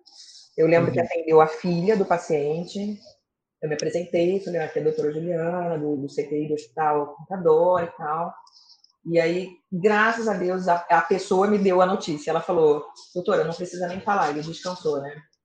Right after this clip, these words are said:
Speaker 1: Então, eu não precisei verbalizar, sabe? Não precisei falar efetivamente que a pessoa tinha morrido. E,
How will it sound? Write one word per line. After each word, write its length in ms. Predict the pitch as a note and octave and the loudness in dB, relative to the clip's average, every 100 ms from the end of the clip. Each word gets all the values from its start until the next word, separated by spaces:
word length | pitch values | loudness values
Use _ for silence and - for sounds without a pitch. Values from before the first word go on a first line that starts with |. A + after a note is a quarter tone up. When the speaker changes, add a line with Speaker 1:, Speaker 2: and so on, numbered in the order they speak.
| _ | _
Speaker 1:
Então, 120 | D#3+ | -6
eu 60 | E3 | -4
não 120 | E3+ | -2
precisei 400 | F#3 F#3 F#3+ F#3 | -4 -2 0 0
verbalizar, 920 | E3+ F3 G#3 F#3+ F#3 F#3+ F3 D3 C#3+ | 2 0 0 0 0 0 -2 -4 -4
sabe? 360 | - D#3 G3+ G3+ - _ | -4 -4 -4 -6 -12 _
Não 80 | D3 | -20
precisei 340 | - - C#3 - | -16 -8 -8 -2
falar 420 | D#3 E3 D#3 C#3 - - _ - - - _ - | 4 6 6 2 -4 -18 _ -20 -20 -20 _ -10
efetivamente 640 | D3+ D3+ C#3+ D3+ C#3+ C#3 | -8 -6 -6 -8 -8 -8
que 80 | D3+ | -4
a 20 | |
pessoa 240 | D3 D3 | -4 -4
tinha 160 | C#3+ D3 | -8 -10
morrido. 480 | D3 C#3 C3 B2+ C#3+ _ _ - - _ _ | -10 -10 -10 -12 -18 _ _ -20 -20 _ _
E, 600 | C#3 C3+ C3+ C3 C3 C3 | -10 -6 -4 -4 -6 -8